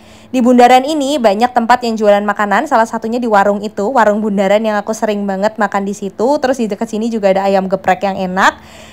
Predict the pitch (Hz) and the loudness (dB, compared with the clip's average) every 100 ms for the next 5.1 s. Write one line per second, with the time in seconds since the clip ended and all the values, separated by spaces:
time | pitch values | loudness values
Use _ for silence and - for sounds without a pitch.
0 | - 269 330 262 269 302 294 294 277 262 | 0 2 4 4 4 2 4 4 4 2
1 | 254 226 233 269 269 254 202 202 202 202 | 2 0 0 0 0 2 2 2 0 2
2 | 247 - 202 202 226 208 196 226 233 208 | 0 0 0 0 0 -2 -2 -4 -6 -4
3 | 190 220 240 208 - 190 - - 214 202 | 0 -2 -2 -10 -12 -10 -10 -10 -4 0
4 | 202 196 190 190 196 190 - 190 190 180 | 0 0 0 -2 -6 -6 -4 0 2 2